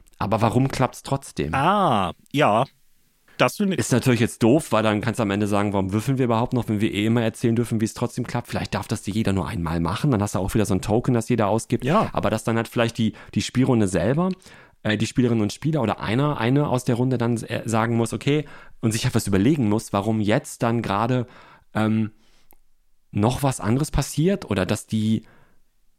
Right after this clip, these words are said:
Speaker 1: Spielfiguren irgendwas noch mit dabei haben, um jetzt dann doch irgendwie sich da aus der Affäre ziehen zu können.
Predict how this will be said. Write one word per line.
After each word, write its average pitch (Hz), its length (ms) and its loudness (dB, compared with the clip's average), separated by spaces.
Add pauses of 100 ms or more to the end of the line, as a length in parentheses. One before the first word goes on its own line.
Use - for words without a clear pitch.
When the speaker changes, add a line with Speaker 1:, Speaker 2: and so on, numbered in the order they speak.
(500)
Speaker 1:
Spielfiguren 120 800 2
irgendwas 95 300 -4
noch 95 80 0
mit 87 120 0
dabei 95 320 -2
haben, 98 320 0
um 92 100 0
jetzt 92 300 -2
dann 95 120 2
doch 98 160 0
irgendwie 98 260 -4
sich - 340 -8
da 92 140 -4
aus 98 180 -4
der - 100 -6
Affäre 101 320 -4
ziehen 90 220 -4
zu - 100 -14
können. - 260 -10